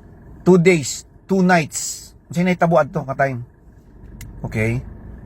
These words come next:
Nagidala na diri sa Davao del Norte ang fifty-six ka buok, kay di po sila musugot nga ibilin tong Davao del Sur, Davao Occidental,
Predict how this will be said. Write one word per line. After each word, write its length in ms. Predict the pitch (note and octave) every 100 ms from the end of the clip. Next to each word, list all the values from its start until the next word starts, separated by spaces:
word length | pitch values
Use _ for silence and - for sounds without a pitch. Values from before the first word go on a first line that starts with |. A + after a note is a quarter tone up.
| - -
Nagidala 440 | - C#3 F3 A3 B3
na 80 |
diri 240 | C4 A3+ G#3+
sa 80 | G3+
Davao 200 | F#3 F#3
del 120 | F3
Norte 600 | F3+ F3 - C#3 C#3 B2 -
ang 160 | C#3 -
fifty-six 560 | G#3 - F#3+ G3+ -
ka 160 | F3+ F3
buok, 320 | D#3+ D3+ E3+
kay 40 | F3
di 120 | F#3+
po 120 | G3+
sila 160 | F3+ F#3
musugot 400 | F3+ F3+ D#3+ D#3+
nga 120 | D#3
ibilin 360 | E3 F#3 F3+ F3
tong 160 | E3+
Davao 240 | E3+ E3 D#3+
del 120 | D3+
Sur, 280 | E3 E3 D3
Davao 400 | C3+ C#3+ D3 C#3+ - - - -
Occidental, 880 | C#3 - D#3 E3+ E3+ E3 D#3+ E3+